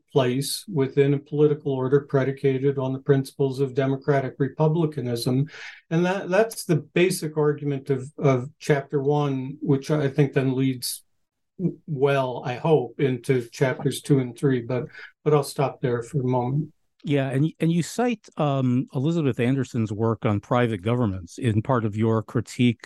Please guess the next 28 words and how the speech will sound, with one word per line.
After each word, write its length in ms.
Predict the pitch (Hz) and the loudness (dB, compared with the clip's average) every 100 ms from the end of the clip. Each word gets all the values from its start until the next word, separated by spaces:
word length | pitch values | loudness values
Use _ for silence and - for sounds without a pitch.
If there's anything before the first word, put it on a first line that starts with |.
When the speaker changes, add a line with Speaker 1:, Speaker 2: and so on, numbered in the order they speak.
| - | -6
Speaker 2:
of 400 | - 110 110 107 98 - - - | 0 2 2 0 -4 -14 -20 -4
at-will 460 | 135 139 131 123 107 | -2 0 0 2 0
employment. 640 | 104 - 123 104 82 - - - - _ | -2 0 0 0 -4 -14 -20 -20 -20 _
Um, 300 | 127 120 113 127 | -2 0 0 0
and, 180 | 127 127 | -2 0
and 140 | 135 | -2
it's 140 | 120 151 | -2 -2
interesting, 460 | 156 147 - 120 | -2 -2 0 0
sh-, 120 | 104 - | -2 -2
I 100 | 123 | -2
had 240 | 110 135 - | 0 -2 0
her 200 | 139 123 | 0 2
on 100 | 117 | 0
a 60 | |
podcast 640 | - 123 117 - 117 110 - | -2 -2 -2 -2 -2 0 -2
about 280 | 104 113 | 0 0
a 60 | 107 | 0
year 280 | 101 156 151 | -2 0 0
ago, 360 | 101 95 73 - - - - - | -2 -8 -12 -14 -20 -20 -20 -6
and, 340 | 123 113 113 - | 0 2 0 0
and 200 | 120 113 | 0 0
we 100 | 113 | 0
talked 340 | 120 113 - | 0 -2 -2
about 380 | 110 110 110 - | 0 2 0 -2
some 240 | - 117 | -2 0
of 100 | 113 | 0
these 240 | 107 104 110 | 0 0 0
issues 440 | 117 120 104 101 | 0 0 0 -2